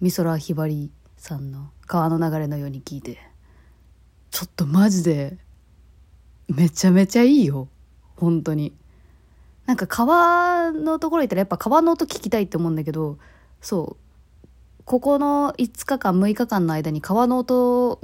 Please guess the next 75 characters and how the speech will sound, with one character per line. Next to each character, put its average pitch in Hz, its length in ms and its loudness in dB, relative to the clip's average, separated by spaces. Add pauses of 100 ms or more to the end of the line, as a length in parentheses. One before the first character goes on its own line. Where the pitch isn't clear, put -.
聞 160 160 -6
い 151 60 -6
て 165 140 -2
歩 170 240 -2
い 165 100 -2
て 151 120 -12
た 147 120 -8
か 147 120 -10
ら、 151 320 -6 (420)
な 190 120 -2
ん 170 40 -4
か 147 120 -10
逆 190 300 -2
に 269 80 4
ね、 240 80 2
音 269 180 2
楽 180 220 -4
ガ 160 160 0
ン 220 120 2
ガ 226 120 0
ン 226 120 0
に 226 100 0
し - 100 -10
て、 208 260 -4
音 302 160 4
楽 185 200 2
ガ 175 80 2
ン 196 60 2
ガ 214 60 2
ン 220 40 0
に 214 60 0
し - 20 -2
て 226 60 0
も 180 80 2
川 190 260 0
の 208 100 0
音 202 140 -2
っ - 20 -16
て 156 100 -8
聞 - 100 -10
こ 165 100 -2
え 160 40 0
て 160 100 -4
く 165 80 -6
る 151 80 -6
か 139 80 -10
ら 135 100 -10
さ、 131 260 -10 (100)
な 165 100 -6
ん 160 40 -8
か、 - 100 -18
か-、 202 240 -2
感 269 260 4
じ 262 100 0
る 262 60 0
っ - 40 -2
て - 140 -8
感 139 120 -6
じ 135 80 -8
か 113 60 -12
な、 117 80 -10
ど 135 80 -10
っ - 20 -10
ち - 80 -14
か 135 80 -10
っ - 20 -14
て - 100 -16
い 117 40 -10
う - 20 -16
と。 120 140 -14 (840)
よ 202 140 6
か 160 120 -4
っ - 100 -14
た - 120 -16
ね。 - 60 -20